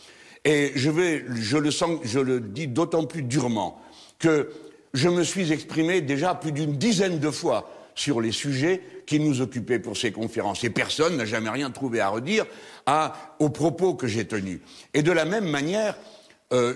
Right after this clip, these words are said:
nous avons, euh, fait des conférences qui ont été autorisées, d'autres interdites, mais sur cinq interdictions, trois venaient de l'État, euh, c'est-à-dire des préfets.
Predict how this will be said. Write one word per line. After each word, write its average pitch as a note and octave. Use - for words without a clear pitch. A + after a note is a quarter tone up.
nous D3
avons, C3+
euh, A#2+
fait F3+
des D3
conférences D3
qui F3
ont D#3+
été C#3+
autorisées, D3+
d'autres E3
interdites, C3+
mais D#3+
sur D#3
cinq A#3
interdictions, D3
trois F#3
venaient C3+
de G#2+
l'État, D#3+
euh, A2+
c'est-à-dire C#3+
des A#2+
préfets. F#2+